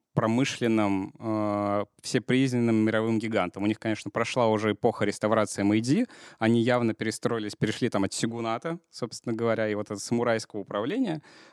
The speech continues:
э, после, э, гражданской войны, но вот такого знакового качества это не имело. И на самом деле Sony — это одна из больших основополагающих компаний, которая вот эту вот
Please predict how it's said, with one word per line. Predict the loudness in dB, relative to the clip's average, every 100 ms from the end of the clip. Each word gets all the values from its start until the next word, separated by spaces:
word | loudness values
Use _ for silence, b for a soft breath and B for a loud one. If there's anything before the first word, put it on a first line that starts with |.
| -8
э, | -4 -2 -2
после, | -4 -2 -2
э, | -2 -2 -2
гражданской | -2 0 0 0 0
войны, | 4 4 4
но | 4 4 4 4 4 4 4 2 2 2 0 -2
вот | 0 0 2
такого | -2 2 2
знакового | 2 2 0
качества | 0 -2 -2 -2
это | 0 2
не | 2
имело. | 2 0
И | 0
на | -4
самом | -2 -2
деле | 0
Sony — | 2 2 2
это | 2
одна | 2 2 2
из | 0
больших | -2 -2 -2 -2
основополагающих | -2 -4 0 2 2 0 -2 -4
компаний, | -2 -2 0 0 0 -2 B B B
которая | -2 2 2 2
вот | 0
эту | 0 0
вот | -4